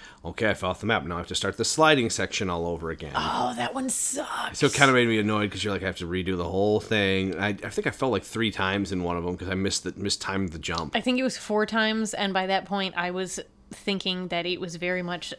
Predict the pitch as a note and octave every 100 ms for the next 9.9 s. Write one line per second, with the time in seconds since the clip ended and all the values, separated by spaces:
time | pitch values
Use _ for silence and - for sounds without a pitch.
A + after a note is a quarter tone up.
0 | - F3 C#3+ - - F3 D#3+ D#3 - -
1 | G#3 G#3+ A#3 A#3 A3+ G#3+ A3+ A3 G#3+ -
2 | G3+ G3 - G3 G3 F#3+ F#3 - G3 F#3+
3 | - - G#2 G#2 F#2+ F#2 F#2+ F#2+ A#2+ E2+
4 | A2 A2 G2+ E2+ E2 F2+ F#2 E2 F2 F#2+
5 | G2 F#2+ F#2 F#2+ - G2 E2+ F#2 F2+ -
6 | - A2 F#2 - - G#2+ F#2 F2+ F#2+ F2+
7 | F2+ F2 E2 F2+ - F#2 E2+ C#2+ - F#3+
8 | - - G3 G3 G3+ - F3+ F#3 F3 D3+
9 | E3 F3 E3+ E3 F3 D#3+ D#3 D#3